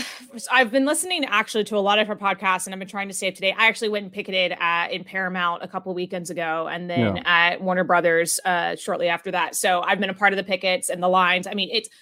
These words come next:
Speaker 1: the
Speaker 2: Nice.
Speaker 1: amount of support is insane. The day I was at Paramount, um, there Snoop Dogg and Doctor Dre sent fried chicken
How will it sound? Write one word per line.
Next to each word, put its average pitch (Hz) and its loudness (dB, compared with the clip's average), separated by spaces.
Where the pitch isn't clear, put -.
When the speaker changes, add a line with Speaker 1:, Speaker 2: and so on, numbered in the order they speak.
Speaker 1:
the - 2
Speaker 2:
Nice. 269 8
Speaker 1:
amount 233 8
of 320 4
support 226 2
is 185 2
insane. 180 0
The 208 0
day 208 6
I 220 6
was 214 2
at 202 0
Paramount, 190 0
um, 175 0
there 190 4
Snoop 220 2
Dogg 247 6
and 196 0
Doctor 196 0
Dre 196 2
sent 208 -2
fried 202 0
chicken 269 -2